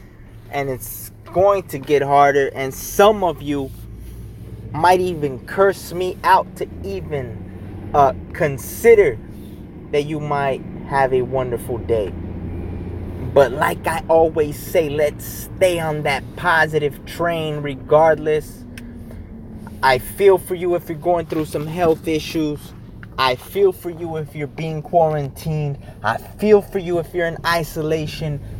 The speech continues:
if you're an older person that feels alone. Listen, you're not alone. The spirit of humanity is with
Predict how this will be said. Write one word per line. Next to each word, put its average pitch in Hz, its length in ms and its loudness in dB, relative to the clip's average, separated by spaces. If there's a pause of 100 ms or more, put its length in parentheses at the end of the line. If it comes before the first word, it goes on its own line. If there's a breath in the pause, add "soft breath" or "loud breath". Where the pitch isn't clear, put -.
if 135 180 -2
you're 165 180 6
an 151 140 0 (120)
older 165 400 6
person 156 840 -6 (360 loud breath)
that 135 120 0
feels 165 460 2
alone. 147 600 6 (680 loud breath)
Listen, 160 400 2
you're 139 100 2
not 170 300 6
alone. 165 500 4 (800)
The 131 120 4
spirit 170 760 4 (580)
of 160 380 8
humanity 156 840 -4
is 135 180 -6
with 151 300 2